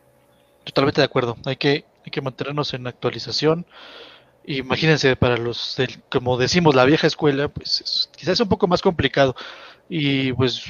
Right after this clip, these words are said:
yo estoy totalmente de acuerdo en, en que nos tenemos que actualizar y no necesariamente rejuvenecer plantillas, ¿no? Porque hay gente bien sabia,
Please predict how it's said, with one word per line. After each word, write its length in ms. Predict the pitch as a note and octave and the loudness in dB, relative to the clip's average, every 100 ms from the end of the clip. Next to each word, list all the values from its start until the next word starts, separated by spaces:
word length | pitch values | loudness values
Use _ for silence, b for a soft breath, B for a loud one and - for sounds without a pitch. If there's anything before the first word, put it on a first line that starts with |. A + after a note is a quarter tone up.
| - | -4
yo 80 | D3+ | -4
estoy 140 | - | -2
totalmente 460 | - E3 D3+ E3 D3 | 0 4 6 6 6
de 60 | C3+ | 4
acuerdo 460 | - D#3 E3 D3+ | 4 4 6 6
en, 100 | C3 - B B B B B _ _ - | 4 -4 B B B B B _ _ -16
en 100 | D#3 | -10
que 200 | - C3+ | 0 2
nos 120 | C3 | 4
tenemos 200 | - C4 | 6 6
que 60 | A3+ | 6
actualizar 640 | E3+ D#3 C#3+ A3 A#3+ C4 - - | 4 4 6 8 8 8 2 -2
y 120 | F#3 | 2
no 160 | A3+ | 4
necesariamente 540 | F4+ F4 C#4 B3 A#3+ F3 | 4 6 6 6 4 0
rejuvenecer 680 | F3+ - C3+ C3+ C3 - F#3+ | 0 0 -2 -2 -4 -6 -4
plantillas, 680 | - D#3 B2 D3+ A2 G#2+ - | 0 0 -2 -10 -12 -12 -8
¿no? 160 | B3+ | -4
Porque 240 | G#3 D#3+ A#3+ | -4 -2 -2
hay 100 | C4 | -2
gente 340 | - B3+ B3+ | -6 -6 -4
bien 200 | G#3+ C4 | -4 -6
sabia, 440 | - G#3 G3 B3+ | 4 4 4 -2